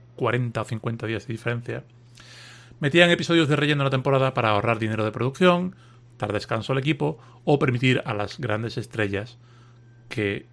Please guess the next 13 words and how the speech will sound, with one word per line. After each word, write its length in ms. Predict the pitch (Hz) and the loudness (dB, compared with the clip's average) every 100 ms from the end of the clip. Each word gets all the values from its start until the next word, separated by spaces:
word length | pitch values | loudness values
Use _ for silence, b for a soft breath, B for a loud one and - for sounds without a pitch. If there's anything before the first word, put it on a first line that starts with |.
| - | -8
eh, 180 | 113 104 | -6 -6
atendieran 520 | 110 104 104 104 101 | -6 -6 -4 -4 -4
compromisos 760 | 104 104 110 117 117 113 113 | -6 -4 -4 -4 -4 -10 -10
como 400 | - 120 117 120 | -14 -12 -10 -10
convenciones 1040 | - 107 101 101 151 151 139 135 131 127 - | -10 -10 -10 -4 0 2 2 -2 -2 -6 -8
o 380 | 107 101 110 - - - - | -6 -6 -8 -10 -14 -14 -12
giras 240 | - 127 101 | -10 -6 -6
de 60 | |
promoción 600 | 120 107 101 156 139 120 | -6 -8 -6 -2 0 0
y 40 | 110 | -4
tal 140 | 123 | -10
y 40 | - | -12
cual. 220 | - | -14